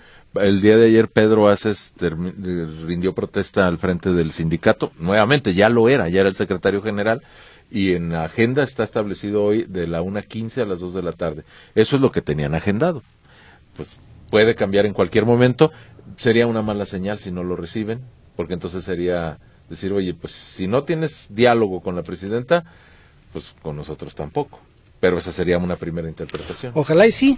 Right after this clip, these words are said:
Speaker 2: por lo pronto dicen que a lo mejor con, con Me-, Mary,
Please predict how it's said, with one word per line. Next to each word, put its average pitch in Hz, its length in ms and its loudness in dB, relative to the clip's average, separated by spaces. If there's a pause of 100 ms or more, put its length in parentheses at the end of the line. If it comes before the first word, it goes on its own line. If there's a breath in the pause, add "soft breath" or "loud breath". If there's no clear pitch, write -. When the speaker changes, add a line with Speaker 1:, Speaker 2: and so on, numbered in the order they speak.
(120)
Speaker 2:
por 175 140 4
lo 156 160 2
pronto 196 440 -2
dicen 190 380 -2
que 156 220 0
a 143 80 2
lo 143 80 2
mejor 180 260 -2
con, 160 220 2
con 160 280 2
Me-, 196 300 2
Mary, 170 800 0